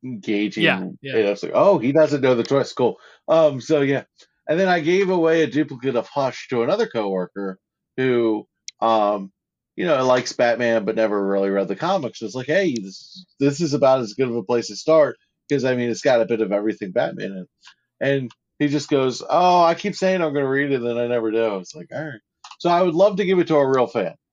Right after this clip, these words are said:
Speaker 1: I would love to give a duplicate to a real fan.
Speaker 2: Mm-hmm, mm-hmm. Yeah. Mine, mine was a duplicate. It just, like, um, I, I bought it from in,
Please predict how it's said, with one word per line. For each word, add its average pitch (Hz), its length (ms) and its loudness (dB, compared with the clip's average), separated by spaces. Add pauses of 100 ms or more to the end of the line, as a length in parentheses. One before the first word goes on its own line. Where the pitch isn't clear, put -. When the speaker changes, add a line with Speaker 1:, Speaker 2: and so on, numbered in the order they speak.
(160)
Speaker 1:
I 110 80 -2
would 110 120 0
love 120 340 0
to 127 80 -6
give 117 300 -4 (280)
a 95 120 0
duplicate 101 600 -4
to 95 100 -4
a 92 60 -2
real 90 200 -4
fan. 147 420 -12 (120)
Speaker 2:
Mm-hmm, 156 60 -14
mm-hmm. 135 260 -12 (1160)
Yeah. 139 280 -2 (460)
Mine, 180 420 2
mine 180 200 2
was 208 140 -4
a 160 40 -2
duplicate. 151 480 -2
It 147 100 -6
just, - 260 -8
like, 135 320 -6
um, 127 400 -6 (960)
I, 151 260 -2
I - 20 0
bought 170 300 -2
it 175 100 -2
from 151 340 -4 (120)
in, 156 180 -10